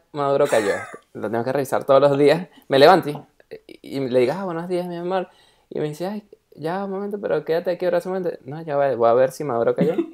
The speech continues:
Speaker 2: <laughs>
Speaker 1: Reviso, no, no ha caído. Ah,
Speaker 2: Que
Speaker 1: abrazo.
Speaker 2: creo, creo que nos enteraremos <laughs> por varias redes, <laughs> no solo por Twitter, pero
Speaker 1: Claro, pero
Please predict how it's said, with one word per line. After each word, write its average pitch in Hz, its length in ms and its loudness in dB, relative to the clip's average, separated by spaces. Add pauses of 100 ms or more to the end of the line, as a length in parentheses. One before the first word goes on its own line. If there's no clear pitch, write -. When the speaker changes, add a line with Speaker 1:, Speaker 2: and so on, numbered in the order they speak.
(120)
Speaker 2:
<laughs> - 300 -20
Speaker 1:
Reviso, 110 300 -4
no, 127 80 -16 (160)
no 117 60 -16
ha - 80 -18
caído. 135 260 -8
Ah, - 180 -6 (380)
Speaker 2:
Que - 140 -12
Speaker 1:
abrazo. - 460 -14
Speaker 2:
creo, 170 260 8
creo 240 260 8
que 262 80 8
nos 202 120 6
enteraremos 139 1120 6
<laughs> - 20 -10
por 143 160 4
varias 156 340 6
redes, 190 400 10 (220)
<laughs> - 160 -10
no 262 200 8
solo 180 380 0
por 180 220 2
Twitter, 175 380 0 (120)
pero 294 240 0 (1700)
Speaker 1:
Claro, 135 440 2
pero 120 260 0